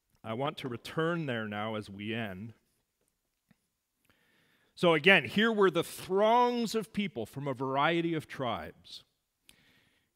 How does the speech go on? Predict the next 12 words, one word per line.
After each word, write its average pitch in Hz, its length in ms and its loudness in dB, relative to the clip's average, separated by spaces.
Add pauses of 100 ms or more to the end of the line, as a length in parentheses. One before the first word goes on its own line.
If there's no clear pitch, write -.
gathering 180 600 4
there 151 340 0
at 131 200 -2 (100)
Hebron 135 680 -4
around 160 880 -2 (440)
God's 160 500 2
chosen 160 720 -2
man, 127 400 -4 (440)
David, 120 480 -2 (840)
to - 80 -12
make 135 440 -2
David 123 520 -2